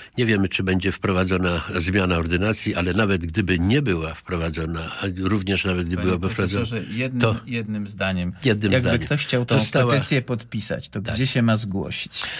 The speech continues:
Speaker 1: A ona jest umieszczona na portalu Citizen Go i każdy może po prostu na ten portal wejść, jeżeli akurat odszuka tam tą petycję, bo tam jest wiele petycji. Ta petycja jest, jest przygotowywana do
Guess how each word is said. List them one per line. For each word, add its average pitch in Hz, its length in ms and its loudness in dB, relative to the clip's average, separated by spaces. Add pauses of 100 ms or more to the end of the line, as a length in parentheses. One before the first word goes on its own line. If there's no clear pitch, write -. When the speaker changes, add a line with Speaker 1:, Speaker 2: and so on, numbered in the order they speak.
(200)
Speaker 1:
A 107 200 4
ona 156 220 2
jest 147 360 2
umieszczona 117 680 2
na 101 200 0
portalu 95 680 0
Citizen 87 580 0
Go 123 380 2 (400)
i 101 100 -2
każdy 98 400 0
może 92 260 2
po 90 100 0
prostu 90 380 -2
na 90 120 0
ten 87 180 -4
portal 90 400 -2
wejść, 117 500 0
jeżeli 92 380 0
akurat 85 500 -4
odszuka 92 440 -2
tam 87 220 0
tą 98 200 0
petycję, 95 460 -2
bo 135 60 -4
tam 135 160 0
jest 104 120 0
wiele 82 200 2
petycji. 90 500 -4 (400)
Ta 139 120 0
petycja 107 580 0 (340)
jest, 90 380 0
jest 90 320 0 (180)
przygotowywana 95 800 2
do 85 260 0